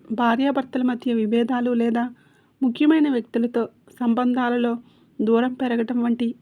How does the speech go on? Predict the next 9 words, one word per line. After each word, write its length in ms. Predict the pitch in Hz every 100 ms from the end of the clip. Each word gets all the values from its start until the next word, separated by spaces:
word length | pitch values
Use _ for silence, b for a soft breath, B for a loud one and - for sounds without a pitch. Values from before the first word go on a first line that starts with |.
| -
సమస్యలు 560 | - 226 233 - 262 247 254 b b b b
ఇంటి 260 | 240 240 277
వాతావరణాన్ని 920 | 240 220 233 247 247 247 247 233 226 - -
విషతుల్యం 560 | 226 247 262 247 254 247
చేస్తూ 360 | 233 233 - 254
ఉన్నాయి. 420 | 240 233 240 233 b b b b b b
ఈ 60 | 240
వైవాహిక 520 | 240 247 302 320 285 285
జీవితంలోని 680 | 262 247 247 247 247 240